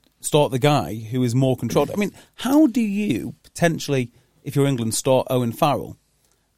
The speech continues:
um, but then, uh, with a, with a live wire scrum half? I don't think you can do both the, both those, both, both those things. Owen Farrell is a master at controlling a game. That's kind of what, kind of what he does.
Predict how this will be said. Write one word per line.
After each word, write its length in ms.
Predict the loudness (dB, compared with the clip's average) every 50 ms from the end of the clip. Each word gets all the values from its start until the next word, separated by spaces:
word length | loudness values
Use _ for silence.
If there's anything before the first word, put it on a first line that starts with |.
| _ _ _ -8
um, 420 | -6 -4 -2 -2 -2 -4 -6 -8 _ _ _ _ _ _ _ _ _ _ _ -8 -4
but 120 | 0 2
then, 160 | 4 4 6
uh, 80 | 4 4 4
with 180 | 4 4 4
a, 100 | 4 4 4
with 160 | 4 4 4
a 60 | 4
live 320 | 4 4 4 2 2 2 2
wire 220 | 4 4 4 2
scrum 240 | 2 0 0 0 2
half? 320 | 2 2 0 -2 -4 -8 -10
I 60 | -6
don't 240 | -2 0 0 0 0
think 180 | 0 -2 -2 -2
you 80 | -4
can 140 | -4 -4 -2
do 200 | 0 0 0 2
both 220 | 2 2 2 2
the, 140 | 2 -2 -4 -4 -6 _
both 180 | -4 -2 0
those, 260 | 0 0 -2 -2 -4
both, 280 | -4 -6 -6 -6 -6 -8 -8
both 120 | -8 -6
those 160 | -6 -4 -4
things. 220 | -2 -2 -4 -6 -8 -12 -20 -20 _ _ _
Owen 180 | 4 6 6 6
Farrell 280 | 4 4 2 2 2
is 80 | 2 2
a 40 | 0
master 640 | 2 2 0 0 0 -2 -4 -6 -6 -6 -8 -10 -14 _ _ _ _ _ _ _ _ _ _ _ _ _ _ _ _ _ _
at 220 | -6 -6 -6 -6 -8
controlling 760 | -12 -12 -4 0 2 2 4 2 2 2 0 0 -2 -6 -8 _
a 60 | -4
game. 260 | 0 2 2 2 2 2
That's 240 | 0 -2 -2 -4 -4
kind 200 | -2 -2 -2 -2
of 40 | -2
what, 120 | -4 -4 -6 _ _ _ _
kind 180 | -6 -6 -4 -4
of 120 | -6 -8 -10 -14 -14 _
what 180 | -6 -4 -2 -2
he 100 | 0 0
does. 240 | 2 2 0 0